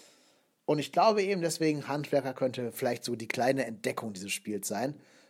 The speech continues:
wenn jetzt nicht dieses eine Spiel so als Singularität stehen bleibt. Sondern wenn er diese Form, die er da gezeigt hat und diese Unbekümmertheit und diese Präzision bestätigen kann. Dann könnte der ein kleines Puzzlestück sein, was zu einem möglichen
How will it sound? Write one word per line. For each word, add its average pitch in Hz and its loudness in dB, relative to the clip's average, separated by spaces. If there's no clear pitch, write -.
wenn 143 6
jetzt 170 2
nicht 151 -2
dieses 120 -4
eine 131 2
Spiel 117 0
so 107 -2
als 107 -4
Singularität 117 -2
stehen 87 -4
bleibt. - -12
Sondern 104 -6
wenn 117 -2
er 113 -2
diese 110 -4
Form, 170 4
die 170 6
er 147 6
da 135 6
gezeigt 139 2
hat 147 4
und - -10
diese - -6
Unbekümmertheit 151 4
und 107 -8
diese 95 -6
Präzision 135 2
bestätigen 127 -2
kann. - -16
Dann 180 4
könnte 160 0
der 147 2
ein 131 -2
kleines 139 0
Puzzlestück 143 0
sein, 123 0
was 117 -4
zu - -4
einem 120 -8
möglichen 135 0